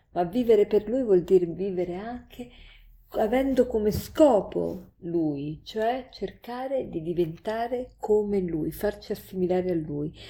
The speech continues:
Ogni giorno, giorno dopo giorno, acquistare la mentalità di Gesù, pensare come pensava Gesù, volere come voleva Gesù,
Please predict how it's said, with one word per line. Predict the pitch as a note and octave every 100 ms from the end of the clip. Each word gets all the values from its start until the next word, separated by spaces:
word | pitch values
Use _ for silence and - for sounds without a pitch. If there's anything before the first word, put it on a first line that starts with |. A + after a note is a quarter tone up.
| - _ -
Ogni | - A3 A3 G3
giorno, | F#3 A#3+ C4 C4 B3 A#3+ -
giorno | - G3+ G3+ G3+
dopo | F#3+ F#3 F3+ E3+
giorno, | G#3+ A#3+ A#3+ B3 A#3+
acquistare | - F#3 - G3+ - - A#3+ A#3+ B3 A#3
la | F#3+
mentalità | F3+ F3+ F3+ F3 E3+ G#3 G3+
di | G3+ F3+
Gesù, | - F3+ - D#3+ D3 _
pensare | F#3+ F#3 - A#3+ A#3+ A3+
come | A#3 G3+
pensava | G3 F#3+ F#3+ - F3+ F3+
Gesù, | F3+ F3 F3 - D3+
volere | D#3+ F#3+ G#3+ A#3 A3+ A3+
come | F#3+ F#3
voleva | F#3 F#3 F3+
Gesù, | F3 E3 F3 - E3